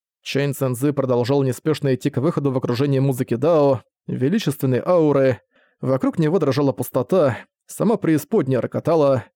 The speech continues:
завихрение над ним было поистине гигантским. Позади осталась стоять одинокая взлохмаченная фигура, бледные щеки, покрасневшие глаза. Он с одержимостью повторял технику "Тающее время".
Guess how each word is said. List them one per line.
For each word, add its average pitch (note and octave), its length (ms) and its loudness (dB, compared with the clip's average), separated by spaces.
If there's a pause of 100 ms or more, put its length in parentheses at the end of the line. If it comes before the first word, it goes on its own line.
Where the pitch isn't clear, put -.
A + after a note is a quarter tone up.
(220)
завихрение C#3 640 0
над C3 160 0
ним F3+ 220 2
было D#3+ 180 2
поистине D3 520 0
гигантским. C3 680 -2 (680)
Позади B2 320 -2
осталась C3 420 0
стоять C3 320 0
одинокая C3+ 420 0
взлохмаченная C3 640 -2
фигура, C#3 600 0 (360)
бледные C3+ 480 -2
щеки, C#3+ 560 0 (180)
покрасневшие C#3 640 -2
глаза. C3 520 0 (460)
Он C3 200 0
с - 80 -4
одержимостью D#3+ 600 0
повторял D#3+ 380 0
технику D#3 420 -2
"Тающее C3 500 0
время". C3+ 520 0